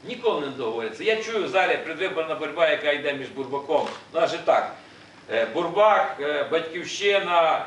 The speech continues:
і Порошенко воюють між собою, всі втроєм воюють зі мною.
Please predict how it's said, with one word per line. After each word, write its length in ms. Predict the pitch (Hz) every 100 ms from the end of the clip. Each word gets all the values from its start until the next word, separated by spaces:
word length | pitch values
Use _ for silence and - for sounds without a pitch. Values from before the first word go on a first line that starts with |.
| 127
і 1200 | 139 143 143 139 139 135 131 123 117 113 104 98 95 87 85 - - - - - - - - - -
Порошенко 680 | 143 165 180 202 - 123 117 107 107
воюють 420 | 175 190 156 139
між 180 | 135 -
собою, 360 | 151 240 247
всі 160 | - 220
втроєм 340 | - 160 196
воюють 340 | 170 160 165 131
зі 60 |
мною. 300 | 147 131 120